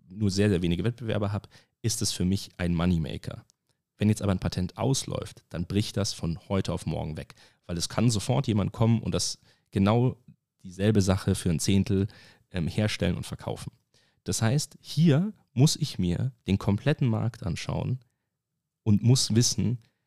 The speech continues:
so viele Medikamente sind in welchem Zulassungsstadium. Wie wahrscheinlich ist die Zulassung? Wie ist der Umsatz oder wie ist die Umsatzentwicklung pro Medikament, wenn's kommt, wenn's nicht kommt, et cetera pp. Also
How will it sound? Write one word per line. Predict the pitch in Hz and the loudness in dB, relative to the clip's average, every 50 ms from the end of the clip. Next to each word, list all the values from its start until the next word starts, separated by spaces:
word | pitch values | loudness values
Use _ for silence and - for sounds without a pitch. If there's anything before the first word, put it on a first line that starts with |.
| _ _ _ _ | _ _ _ _
so | - - - 110 117 120 | -6 -2 0 2 2 2
viele | - - 110 101 101 98 95 98 - - _ _ | 0 0 0 2 2 2 2 0 -2 -4 _ _
Medikamente | - 98 92 82 92 - - 87 85 85 87 - 85 85 - | -12 -8 -6 -6 -4 0 2 2 2 2 2 0 -2 -2 -2
sind | 92 92 92 85 87 - - - _ _ _ _ _ - | -2 0 2 2 0 0 -2 -8 _ _ _ _ _ -4
in | 101 92 87 82 90 | -2 0 0 2 2
welchem | 95 101 107 - - 104 | 2 2 2 2 0 -2
Zulassungsstadium. | 92 - - 98 85 - - - - - - - - - - - - 90 - _ _ _ _ - | 0 0 0 0 0 0 -2 -6 -6 -6 -8 -8 -8 -8 -10 -10 -12 -14 -16 _ _ _ _ -2
Wie | 120 127 120 | 0 0 2
wahrscheinlich | 110 113 - - - 90 87 87 92 - | 2 0 -2 0 0 0 0 -2 -4 -6
ist | - - | -6 -6
die | - 85 | -4 -4
Zulassung? | - - - 98 90 - - - - 101 - _ _ _ _ - | -4 -2 -2 -2 -2 -2 -4 -6 -8 -8 -10 _ _ _ _ -18
Wie | - 104 110 117 | -10 -6 -6 -4
ist | - - 110 - - - | -4 -4 -4 -6 -4 -4
der | - - - - - _ _ _ _ _ _ _ _ _ _ _ _ _ - | -4 -4 -4 -6 -8 _ _ _ _ _ _ _ _ _ _ _ _ _ 2
Umsatz | 127 147 147 127 127 117 - | 4 4 4 4 2 2 2
oder | 87 104 98 | 4 4 4
wie | 107 139 | 4 2
ist | 143 - - | 2 2 0
die | - | 2
Umsatzentwicklung | - 127 151 131 127 - - 120 107 - 113 107 - 110 104 98 - | 4 4 4 4 2 0 0 -2 -2 -2 -2 -2 0 0 -2 0 0
pro | - - 117 107 | 2 4 6 6
Medikament, | 107 101 87 95 - - 85 69 - - - | 6 4 2 0 0 -2 -2 -2 -2 -6 -4
wenn's | - 82 90 110 110 - | -2 0 0 0 0 0
kommt, | - - 101 101 - | 0 0 0 0 0
wenn's | 98 92 - | -2 -2 -2
nicht | 98 92 - | -2 -4 -4
kommt, | - - - 92 - | -8 -14 -14 -12 -12
et | - - - | -12 -4 -2
cetera | - 104 - 98 85 | -2 0 2 0 0
pp. | - 90 80 - - - | 0 -2 -4 -2 -2 -2
Also | 87 92 | -2 -2